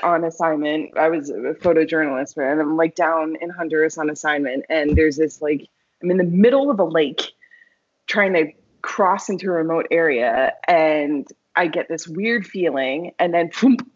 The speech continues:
ladybug. And then I go home and find out that my Meemaw has fallen ill.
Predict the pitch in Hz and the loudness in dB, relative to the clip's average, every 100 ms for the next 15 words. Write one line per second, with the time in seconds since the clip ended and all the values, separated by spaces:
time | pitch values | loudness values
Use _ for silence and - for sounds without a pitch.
0 | - 190 196 190 165 123 117 139 - 175 | -2 2 2 2 0 0 0 -2 -4 -2
1 | 170 170 180 175 202 185 156 - 160 156 | 0 2 0 0 0 0 -2 -2 0 2
2 | 147 156 147 156 160 190 170 127 95 - | 0 0 -4 -4 -4 -2 0 0 0 -6
3 | _ - 156 156 139 131 131 104 131 98 | _ -4 -4 0 -2 0 -2 0 0 0
4 | 87 | -4